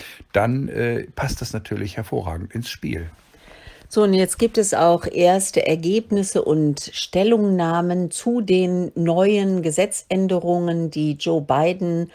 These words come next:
Speaker 2: sofort bei Amtsantritt vorgenommen hat. Also zum Beispiel zum Thema Abschiebestopp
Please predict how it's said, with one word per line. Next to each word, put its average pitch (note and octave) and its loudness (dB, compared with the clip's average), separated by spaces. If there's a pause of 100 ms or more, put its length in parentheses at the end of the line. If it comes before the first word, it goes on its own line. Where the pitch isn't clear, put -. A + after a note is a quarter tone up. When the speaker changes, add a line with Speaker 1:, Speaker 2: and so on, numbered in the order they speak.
(140)
Speaker 2:
sofort F3+ 2
bei D3 0
Amtsantritt D#3+ -2
vorgenommen C3 0
hat. D#3+ -2 (420)
Also E3+ 4
zum F#3 -2
Beispiel D#3 2
zum F3+ -4
Thema D#3+ -2
Abschiebestopp G3+ -4